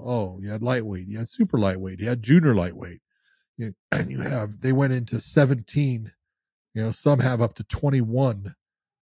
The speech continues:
you know, weight classes, you know, throughout their organizations, you know, lightest to heaviest, and you just look and you go, "It's too many."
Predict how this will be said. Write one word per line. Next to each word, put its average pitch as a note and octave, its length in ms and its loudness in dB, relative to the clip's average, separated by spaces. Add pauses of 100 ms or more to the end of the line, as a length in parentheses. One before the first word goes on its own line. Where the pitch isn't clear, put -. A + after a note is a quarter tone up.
(140)
you G#2+ 80 -6
know, G#2+ 80 -4
weight B2 360 0
classes, F#2+ 960 -12
you A2 140 -14
know, G#2+ 320 -12
throughout A#2+ 500 -2
their A#2+ 160 -4
organizations, A2+ 1200 -4 (560)
you G#2+ 80 -10
know, G#2 280 -12 (360)
lightest A#2 480 -2
to G#2 100 -8
heaviest, A#2+ 480 -2
and B2+ 80 -6
you B2 80 2
just A2+ 160 -2
look A2+ 140 -2
and G#2+ 80 -8
you G#2+ 80 -8
go, G#2 80 -8
"It's - 120 -16
too A#2+ 140 -6
many." G2+ 380 -10